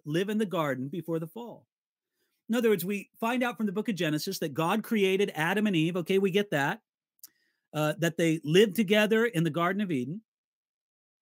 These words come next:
And that at some time along the way,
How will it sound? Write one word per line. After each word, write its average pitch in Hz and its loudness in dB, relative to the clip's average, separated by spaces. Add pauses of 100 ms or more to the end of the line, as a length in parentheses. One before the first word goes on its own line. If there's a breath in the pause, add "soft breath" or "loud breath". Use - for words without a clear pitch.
(300)
And 175 -2
that 185 -6 (180)
at 175 -2
some 240 0
time 233 -2
along 202 -4
the 185 -4
way, 190 -2